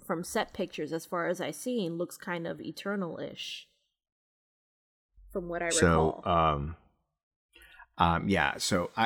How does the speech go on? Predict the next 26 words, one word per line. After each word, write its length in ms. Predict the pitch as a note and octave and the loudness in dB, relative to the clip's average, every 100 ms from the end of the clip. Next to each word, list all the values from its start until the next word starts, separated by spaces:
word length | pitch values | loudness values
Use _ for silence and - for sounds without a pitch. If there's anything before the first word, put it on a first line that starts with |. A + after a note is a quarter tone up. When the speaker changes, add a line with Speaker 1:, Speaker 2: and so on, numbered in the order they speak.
| - | 4
Speaker 2:
I, 120 | A3+ - | 4 6
I, 200 | D3+ - - | 6 6 2
I, 60 | - _ - | 2 _ 4
I 120 | C3 | 6
think 200 | C3 C3 | 6 6
it 20 | |
would 120 | A2 G2+ | 6 8
be 120 | G2+ | 6
a 40 | |
missed 260 | F#2+ F#2 G#2+ | 6 6 8
opportunity 680 | E2+ - - F2 D#2 D#2 | 6 4 0 2 2 -2
if 120 | D2+ - | -4 0
he's 220 | F2+ F2 | 0 2
not 200 | D#2+ - | 0 -2
Zuras 640 | D#2 C2 A#1 - - - - _ _ - | -2 -2 -4 -6 -6 -8 -12 _ _ 0
and 140 | E2+ | 0
he's 260 | E2+ F2 E2+ | 2 0 2
not 160 | D2+ | -2
an 120 | D2 C#2 | -2 -6
Eternal. 500 | - D2 C#2+ - - - - _ - | -4 -2 -4 -8 -14 -20 -20 _ 4
Um, 380 | F#2 F2+ D#2+ D#2+ _ _ _ - _ | 6 6 4 0 _ _ _ -20 _
uh, 240 | - F2 E2+ - | 2 2 2 4
I 180 | G#2+ G2+ | 4 4
think 480 | - A2+ G2 - | 6 6 6 4
that 320 | - F#2 F#2 G#2+ | 6 6 6 6
there. 180 | G2 | 6